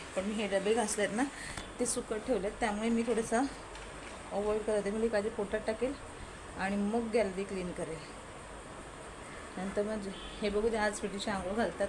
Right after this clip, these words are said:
का घरी जातात आहेत, ब्लड काढायचं आहे का, एक आईंचं ब्लड काढायचं आहे, मग तिकडे जर घरी गेले तर आज आंघोळ घालायला भेटणार नाही स्वीटीची, उद्या घालायला भेटेल.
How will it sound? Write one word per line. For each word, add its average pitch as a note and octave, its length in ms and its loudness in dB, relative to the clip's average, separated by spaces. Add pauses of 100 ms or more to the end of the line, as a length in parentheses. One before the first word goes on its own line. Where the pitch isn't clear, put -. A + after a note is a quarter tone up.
का G#3+ 80 0
घरी G3+ 240 0
जातात G3 280 0
आहेत, G3+ 100 2
ब्लड F#3+ 220 2
काढायचं G3 460 0
आहे F#3 80 -2
का, F#3+ 320 0 (600)
एक E3+ 100 -6 (180)
आईंचं F#3+ 340 0
ब्लड G3 260 2
काढायचं F#3+ 380 0
आहे, A#3+ 80 0 (160)
मग F3 120 -4
तिकडे G3 200 -2
जर G#3+ 100 4
घरी G3+ 240 4
गेले G#3+ 220 4
तर A#3 60 0
आज G3+ 220 0
आंघोळ F#3 240 2
घालायला F#3 280 0
भेटणार F3+ 320 2
नाही G3+ 120 -4
स्वीटीची, F3 380 -4 (580)
उद्या G#3+ 140 4
घालायला F#3+ 320 2
भेटेल. F#3+ 300 -2